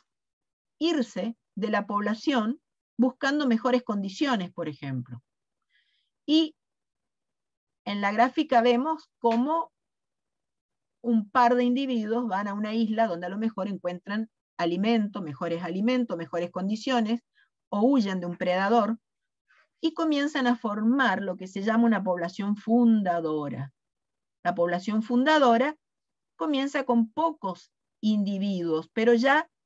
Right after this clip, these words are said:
el genotipo no es tan variado, tenemos heterocigota y homocigotas recesivos,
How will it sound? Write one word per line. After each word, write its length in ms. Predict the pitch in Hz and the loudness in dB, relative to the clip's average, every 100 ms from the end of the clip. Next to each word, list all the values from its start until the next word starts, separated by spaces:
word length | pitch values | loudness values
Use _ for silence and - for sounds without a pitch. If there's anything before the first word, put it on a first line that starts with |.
| _ _ _ _ _ | _ _ _ _ _
el 160 | 233 240 | 0 0
genotipo 960 | 247 247 240 233 330 277 - 185 269 _ _ _ _ _ _ _ _ _ _ _ _ _ _ _ _ _ _ _ _ _ _ _ | 0 0 0 0 0 0 -2 -6 -6 _ _ _ _ _ _ _ _ _ _ _ _ _ _ _ _ _ _ _ _ _ _ _
no 160 | 220 233 | 2 2
es 200 | 269 - | 2 0
tan 240 | 220 214 | 0 0
variado, 720 | 202 208 311 277 202 190 277 - _ _ _ _ _ _ - | -2 0 2 2 2 0 -6 -10 _ _ _ _ _ _ -10
tenemos 340 | 208 220 214 | -6 -4 -4
heterocigota 720 | 190 196 202 208 247 311 320 | -4 -6 -6 -2 0 0 2
y 80 | 277 | 2
homocigotas 560 | 202 190 190 190 190 190 | 2 -2 -4 -6 -6 -6
recesivos, 760 | 175 - 208 311 269 208 233 | -8 -8 -4 0 0 0 -4